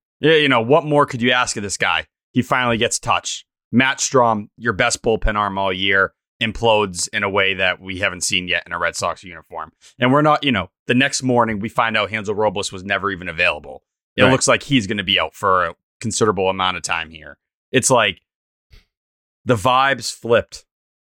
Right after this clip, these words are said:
Speaker 1: so
Speaker 2: The
Speaker 1: quickly.
Speaker 2: vibes flipped. And
Speaker 1: And it
Speaker 2: <sighs> all you had to do was not say it.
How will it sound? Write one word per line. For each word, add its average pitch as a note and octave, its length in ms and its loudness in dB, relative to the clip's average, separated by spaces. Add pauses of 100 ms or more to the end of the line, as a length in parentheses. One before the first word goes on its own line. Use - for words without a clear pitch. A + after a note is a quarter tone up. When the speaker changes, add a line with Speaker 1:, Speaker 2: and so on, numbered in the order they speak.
(140)
Speaker 1:
so - 340 2
Speaker 2:
The G2 60 2
Speaker 1:
quickly. F2+ 380 0
Speaker 2:
vibes - 20 -10
flipped. E3 420 -6 (460)
And B2+ 220 0
Speaker 1:
And C3+ 80 4
it A2+ 120 -4 (840)
Speaker 2:
<sighs> - 60 -14 (920)
all C#3 180 2
you E3+ 100 4
had E3 120 -2
to C3+ 80 -16
do D3+ 140 -4
was C3+ 120 -2
not C#3 240 -2
say E3 240 0
it. - 120 -14